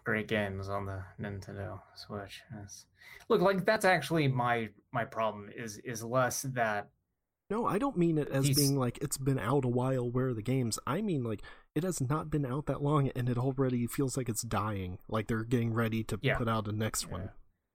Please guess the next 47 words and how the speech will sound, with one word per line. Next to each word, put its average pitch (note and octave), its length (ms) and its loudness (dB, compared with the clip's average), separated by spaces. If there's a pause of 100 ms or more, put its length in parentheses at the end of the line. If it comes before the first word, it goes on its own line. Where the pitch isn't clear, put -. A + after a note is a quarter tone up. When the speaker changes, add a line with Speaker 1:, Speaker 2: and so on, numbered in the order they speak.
(500)
Speaker 1:
No, D#3+ 160 6
where D#3+ 180 6
I E3+ 40 8
was, C#3+ 220 4
w-, - 400 -10
what C#3+ 140 2
I C#3 80 6
was B2+ 220 0 (260)
gonna A#2+ 220 -2
say A2 240 -4
is G#2 300 -8
my, B2+ 280 -8
my, C3+ 180 -2
my C3 200 0
issue C3+ 440 0
with A#2+ 220 -6 (140)
these A2 280 -6
super A#2 340 -6
diehard G#2+ 440 -4
Nintendo G2+ 340 -10
fans, G#2 260 -10
it A#2+ 140 -6
is, A#2+ 140 0
it A#2+ 100 0 (160)
is A2 180 0
less C3+ 480 4
that G#2+ 500 0 (600)
they A#2+ 180 2
like A2 320 0
what A2 120 -6
they G#2+ 120 0
like, G2+ 380 -2 (920)
like, A#2+ 140 0
that's C3 180 4
totally A#2 380 4
fine. F#2+ 400 -6
I, D3 160 4
I D3 160 4
like C#3 260 6
a A#2+ 40 2
lot A#2+ 200 6
of A2+ 60 -2
those A2 180 -6
first-party G#2+ 480 -6
Nintendo G#2 480 -8
games, G2 300 -8
too. G2 280 -8